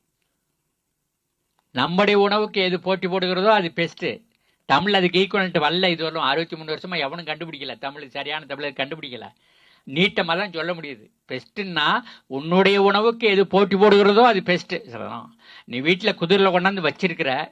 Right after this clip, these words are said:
கோடவுன்ல வச்சிருக்கிற, அது எலி திங்குது, எலி பெஸ்ட் சொல்லலாம். இப்போ மிளகா செடி நட்டுறீங்க, பக்கத்துல ஒரு களை செடி இருக்குது, அந்த கோரை செடி வந்து அதுக்கு வேணுங்கிறது திங்குது,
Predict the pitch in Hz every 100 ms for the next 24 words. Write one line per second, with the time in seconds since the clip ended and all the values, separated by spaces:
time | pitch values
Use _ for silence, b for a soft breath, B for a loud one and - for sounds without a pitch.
0 | 135 160 175 165 147 123 - 165 131 113
1 | 110 - 151 170 220 226 160 160 233 190
2 | 185 208 180 - 170 - _ _ 110 107
3 | 165 _ _ _ _ _ _ _ _ 165
4 | 151 135 170 226 202 180 170 160 160 190
5 | 165 185 190 165 190 190 175 160 156 190
6 | 190 170 156 139 151 185 156 - 175 208
7 | 185 180 170 170 190 156 165 165 175 170
8 | 139 156 160 160 139 165